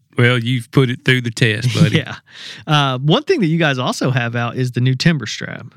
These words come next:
Speaker 1: Mm-hmm.
Speaker 2: Um, and I, I still have one of the old timber straps. Uh, but I noticed a couple new things with the new timber strap. Uh, you went to metal hooks,
Speaker 1: Mm-hmm.
Speaker 2: which I think that,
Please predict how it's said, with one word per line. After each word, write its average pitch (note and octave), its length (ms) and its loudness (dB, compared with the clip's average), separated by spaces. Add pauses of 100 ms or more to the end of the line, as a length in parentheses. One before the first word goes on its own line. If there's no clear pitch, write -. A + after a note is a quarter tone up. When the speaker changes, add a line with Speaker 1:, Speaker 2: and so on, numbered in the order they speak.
(160)
Speaker 1:
Mm-hmm. B2 260 4
Speaker 2:
Um, A#2 340 -4
and B2+ 100 -6
I, G3+ 260 -4
I D3 140 -4
still A#2+ 260 -4
have B2 240 -6
one A#2+ 160 -4
of A2 60 -6
the A2 80 -8
old A#2+ 320 -10
timber A2 240 -10
straps. - 480 -12 (380)
Uh, A#2+ 140 0
but B2 120 0
I C3 40 4
noticed D#3 260 2
a - 20 -20
couple C#3 220 2
new D3 200 4
things C3 320 0
with B2 140 -4
the A2+ 80 -4
new D#3 180 2
timber A2 300 -4
strap. G#2+ 420 -6 (340)
Uh, A2 300 -4 (340)
you D#3 140 6
went C#3+ 140 2
to - 80 -2
metal A#2 260 0
hooks, A#2+ 300 0
Speaker 1:
Mm-hmm. A#2+ 580 0
Speaker 2:
which D3 160 2
I D3+ 80 4
think D3 220 0
that, B2 200 -4